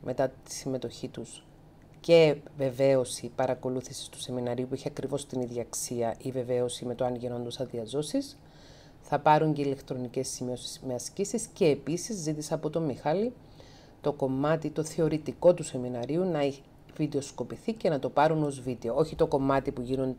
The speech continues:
που θα γίνουν οι προσωπικές ερωτήσεις που θα έχει προσωπικά δεδομένα, το κομμάτι της, ε, παράδοσης της θεωρητικής. Ε,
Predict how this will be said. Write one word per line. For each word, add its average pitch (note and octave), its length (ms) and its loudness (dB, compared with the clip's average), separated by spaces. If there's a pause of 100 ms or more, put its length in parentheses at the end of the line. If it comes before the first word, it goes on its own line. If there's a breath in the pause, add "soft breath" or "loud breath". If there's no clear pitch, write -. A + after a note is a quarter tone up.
(140)
που C3 80 -6
θα C3+ 120 -2
γίνουν C3+ 300 -2
οι C3 60 -2
προσωπικές C3 640 -6
ερωτήσεις B2 520 -6
που - 120 -18
θα B2+ 140 -6
έχει A#2+ 180 -6
προσωπικά - 460 -4
δεδομένα, A3 440 0 (180)
το F#3 100 4
κομμάτι D#3 600 2 (760 loud breath)
της, - 400 -2
ε, C3+ 420 0 (160)
παράδοσης D3+ 800 4
της - 180 -8
θεωρητικής. - 720 -4 (1200 loud breath)
Ε, C3 1000 0